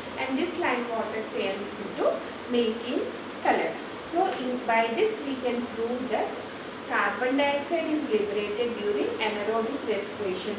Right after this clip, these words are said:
because yeast is there. Yeast, we have removed the oxygen from the glucose solution and we are,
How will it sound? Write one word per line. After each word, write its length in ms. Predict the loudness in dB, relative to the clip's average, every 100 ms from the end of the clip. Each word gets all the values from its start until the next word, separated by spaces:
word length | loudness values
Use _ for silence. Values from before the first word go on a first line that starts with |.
| -2
because 360 | 2 2 2 0
yeast 380 | 2 4 4 4
is 180 | 2 2
there. 220 | 2 0 -2 -6 -8 -8 -6
Yeast, 320 | 0 0 0 -2 0
we 100 | 2
have 280 | 4 4 2 -2 -6
removed 460 | -4 0 4 4 2 -2
the 420 | -4 -4 -2 4
oxygen 680 | 6 4 2 0 2 2 2
from 240 | 0 2
the 120 | 4 2 0 -6 -8 -10 -10 -6 2
glucose 680 | 4 4 6 6 6 2 -4 -4 -8 -10 -4
solution 480 | 2 4 6 2 0
and 300 | 0 0 0
we 80 | 2
are, 220 | 2 2